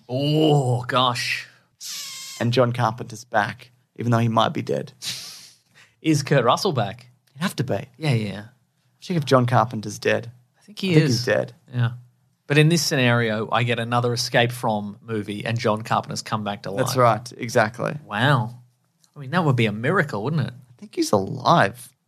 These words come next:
Speaker 1: It's a miracle. I honestly thought he died. Like, I thought there was a tribute to him
Speaker 2: That's what I
Speaker 1: recently.
Speaker 2: thought. It's not saying he died anywhere.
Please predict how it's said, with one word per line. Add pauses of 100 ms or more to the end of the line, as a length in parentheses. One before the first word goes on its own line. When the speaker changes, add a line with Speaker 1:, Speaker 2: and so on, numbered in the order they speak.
(360)
Speaker 1:
It's
a
miracle. (540)
I
honestly
thought
he
died.
Like,
I
thought
there
was
a
tribute
to
him
Speaker 2:
That's
what
I
Speaker 1:
recently.
Speaker 2:
thought. (460)
It's
not
saying
he
died
anywhere.